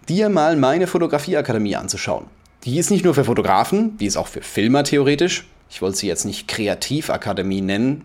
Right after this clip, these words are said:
Prinzipiell jeder, der was Kreatives macht, ist hier selbstverständlich willkommen, auch wenn es sich auf, äh, Video und Foto fokussiert. Ähm, der Business-Teil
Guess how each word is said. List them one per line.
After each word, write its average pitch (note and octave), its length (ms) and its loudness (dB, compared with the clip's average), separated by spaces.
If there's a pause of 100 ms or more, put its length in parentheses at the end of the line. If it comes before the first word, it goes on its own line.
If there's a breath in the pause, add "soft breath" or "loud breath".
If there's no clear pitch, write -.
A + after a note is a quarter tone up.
(120)
Prinzipiell A2 580 -2
jeder, A2 420 2
der F2+ 260 -2 (220)
was F#2+ 200 -2
Kreatives G2+ 600 -4
macht, B2 300 -2 (300 loud breath)
ist G#3 200 0
hier E3+ 240 2
selbstverständlich C#3 640 0
willkommen, A#2+ 440 0 (120)
auch A2+ 200 0
wenn G#2 120 -2
es F#2+ 100 -4
sich - 320 -6
auf, - 380 -10
äh, D2+ 380 -8
Video A2+ 480 2
und F2 200 -4
Foto B2 440 0
fokussiert. A2 680 -2 (400 loud breath)
Ähm, G2 480 0 (160)
der C3+ 100 2
Business-Teil A#3+ 680 2